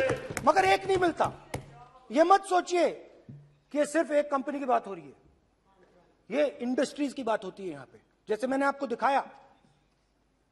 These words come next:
एयरपोर्ट का पूरा सिस्टम उठा के ले गए, तीस परसेंट मार्केट शेयर एयरपोर्ट में ले गए,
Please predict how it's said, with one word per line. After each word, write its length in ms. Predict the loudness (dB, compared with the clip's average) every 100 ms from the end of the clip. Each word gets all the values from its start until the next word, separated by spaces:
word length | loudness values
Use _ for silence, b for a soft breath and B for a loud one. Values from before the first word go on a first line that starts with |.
| _ _ _ _
एयरपोर्ट 420 | 2 2 6 6 6
का 80 | 0
पूरा 260 | 4 4
सिस्टम 340 | 4 -2 -4 0
उठा 160 | 2
के 80 | 2
ले 160 | 2 2
गए, 160 | 2
तीस 260 | 0 -2 0
परसेंट 380 | 0 0 -2 -2
मार्केट 280 | -2 -4 -4
शेयर 200 | 0 0
एयरपोर्ट 340 | 0 0 -2
में 60 | 0
ले 120 | 0
गए, 220 | 0 -4